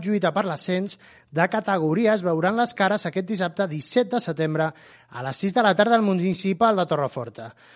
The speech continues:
Els de Ponent arriben amb sis punts de sis, amb una victòria a la darrera a un camp sempre complicat com és el de l'Atlètic Valls. Un partit molt treballat i que sobretot els hi dona molta confiança a un equip molt renovat,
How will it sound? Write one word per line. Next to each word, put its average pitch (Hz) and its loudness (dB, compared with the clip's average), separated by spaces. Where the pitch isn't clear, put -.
Els 131 -2
de 170 2
Ponent 214 4
arriben 226 2
amb 190 0
sis 269 -2
punts 220 0
de 180 -2
sis, 156 0
amb 147 -4
una 185 0
victòria 190 2
a - 2
la 180 2
darrera 196 2
a 135 -6
un 175 0
camp 208 4
sempre 214 0
complicat 180 -2
com 147 -4
és 156 -2
el 202 2
de 180 2
l'Atlètic 156 -2
Valls. 135 0
Un 220 -2
partit 202 0
molt 226 -2
treballat 165 0
i 160 -8
que 160 0
sobretot 180 0
els 156 -6
hi 170 -4
dona 220 0
molta 202 0
confiança 180 -4
a 214 -2
un 190 0
equip 160 -6
molt 185 2
renovat, 202 2